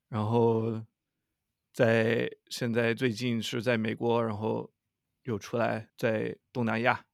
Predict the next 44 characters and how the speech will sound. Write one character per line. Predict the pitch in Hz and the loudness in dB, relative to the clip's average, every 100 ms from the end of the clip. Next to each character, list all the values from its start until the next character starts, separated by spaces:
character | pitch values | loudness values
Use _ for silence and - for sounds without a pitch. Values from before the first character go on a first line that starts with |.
| _ | _
在 | - 120 | -8 -8
做 | 120 127 | -4 -4
一 | 113 | -4
些， | - 131 123 - _ _ _ - | -4 -2 -2 -6 _ _ _ 0
假 | 113 | 0
装 | 113 123 | 2 0
做 | 131 120 | 2 2
一 | |
个 | 117 120 117 113 107 - - | 4 4 4 2 -2 -10 -12
数 | - | -4
字 | 123 120 | -2 0
游 | 113 | 0
民。 | 117 117 120 - _ | 0 -2 -4 -8 _
然 | - 107 | -8 -2
后 | 117 117 - _ _ _ _ _ _ _ _ | 0 0 -4 _ _ _ _ _ _ _ _
还 | - 127 | -2 0
有 | |
什 | 123 | 2
么？ | 139 123 - | 0 -2 -2
就 | 139 | -2
是 | 117 123 | 2 4
我， | 117 113 110 - _ _ _ | 6 4 2 -4 _ _ _
我 | 123 123 | 6 10
也 | 123 | 8
是 | - 147 131 | 8 6 6
因 | 147 170 | 6 6
为， | 165 147 131 | 8 8 6
因 | 131 143 | 2 2
为 | 143 127 | 2 2
这 | 135 | 2
个 | 120 120 113 - _ | 2 2 2 -4 _
有， | 117 113 120 | -2 0 -2
跟 | - 123 120 | 0 0 0
小 | - 110 | -2 -2
帅 | 131 120 | 2 2
有 | 110 | 2
一 | |
个 | 123 | 0
共 | 123 135 | -2 -4
同 | 110 113 | -4 -2
爱 | 123 113 | -2 0
好， | 120 113 | 0 0
就 | - | -2
是 | 110 - 113 117 | -4 -2 -2 -2